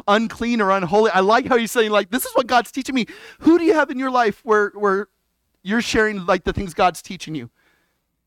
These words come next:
And I'm not just talking about the good things. Some of you are like, "Oh, I'm praying more." Great. What are you struggling with?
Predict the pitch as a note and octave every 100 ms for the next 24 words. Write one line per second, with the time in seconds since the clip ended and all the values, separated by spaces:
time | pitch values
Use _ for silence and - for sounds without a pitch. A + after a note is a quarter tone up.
0 | _ _ _ G#3+ A#3 C#4 - B3 B3+ A#3+
1 | A#3 F#3 D#3+ G#3+ - D#3+ C3+ G#3 G#3+ G3+
2 | F#3+ - G#4 G#4 G4+ - C#5+ - - D#3
3 | C#5 - _ _ F#4+ F#4 D#4 C4 G3+ B3
4 | C4+ A3 F3 A#3 D4 - - A#3 G#3 F3+
5 | D3 A2